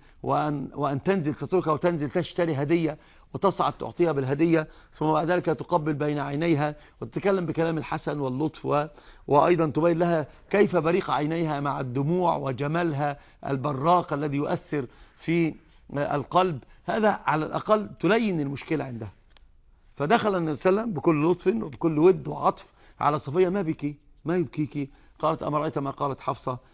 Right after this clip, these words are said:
قال: "وما قالت حفصة؟" قالت، قالت لي: "أنت يهودية بنت يهودي." فنظر النبي إليها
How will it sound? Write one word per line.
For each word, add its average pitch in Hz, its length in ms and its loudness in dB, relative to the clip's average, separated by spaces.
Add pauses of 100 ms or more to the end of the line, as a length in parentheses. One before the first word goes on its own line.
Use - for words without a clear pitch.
(140)
قال: 156 160 0
"وما 196 200 -2
قالت 143 320 -8
حفصة؟" 139 380 -8 (340)
قالت، 165 420 0 (220)
قالت 170 320 -2
لي: 190 200 -6 (120)
"أنت 151 200 -6
يهودية 147 500 0
بنت 135 280 -4
يهودي." 120 420 -4 (500)
فنظر 180 420 0
النبي 143 240 -2
إليها 151 400 -2